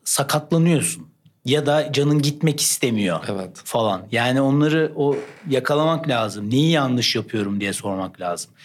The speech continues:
Speaker 1: Ben bu şeylerde de o guru dedin,
Speaker 2: Hı hı.
Speaker 1: onun da hikayesi şu. Another Guru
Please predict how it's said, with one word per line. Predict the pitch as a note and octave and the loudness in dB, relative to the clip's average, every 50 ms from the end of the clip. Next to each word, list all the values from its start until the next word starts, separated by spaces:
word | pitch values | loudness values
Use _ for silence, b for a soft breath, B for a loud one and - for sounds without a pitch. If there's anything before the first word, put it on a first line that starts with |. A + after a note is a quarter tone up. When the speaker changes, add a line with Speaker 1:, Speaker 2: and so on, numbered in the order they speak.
| B B B B B B B B B _ _ - | B B B B B B B B B _ _ -2
Speaker 1:
Ben | B2+ C#3 D3+ D#3 | 0 2 2 2
bu | C#3+ D#3 D#3+ D#3 - D#3 | 2 2 2 0 0 0
şeylerde | D#3 - D3 C#3 C#3 C#3 D3+ D3 C#3+ D3 D3 F3 E3+ C#3+ | 0 2 2 2 4 4 4 2 2 2 0 0 0 0
de | C#3+ E3+ A#3+ C#4 - | 0 0 -2 -4 -4
o | A#2+ A2 A2 A2+ | -6 -6 -4 -2
guru | A2+ C3+ C#3+ C#3+ D3 D3 C#3+ D3 - - | 0 2 2 4 4 2 0 -2 -2 -2
dedin, | C#3 C3+ C3+ C#3 F3+ G3 G#3 - | -2 0 2 2 0 0 0 -2
Speaker 2:
Hı | A#2+ | -4
hı. | A2+ G2 G#2 G#2 G#2+ - | -6 -4 -6 -8 -6 -4
Speaker 1:
onun | C3 B2+ C3+ C#3 | 0 0 2 2
da | C#3+ | 2
hikayesi | C#3 C#3 C#3 - D3+ C#3+ C#3 C#3+ C3 A#2+ | 2 0 0 0 0 2 2 2 0 0
şu. | - - - - F#3 - - - - - C3+ | -4 -4 -2 -2 -2 -4 -4 -8 -4 -2 2
Another | C#3+ D3+ D#3+ D3 E3 D3+ | 2 2 2 2 2 0
Guru | D3 C#3+ C#3 D3+ D3+ C#3 C#3 C#3 C3+ C#3+ - | 2 2 2 2 2 2 2 2 0 -2 -6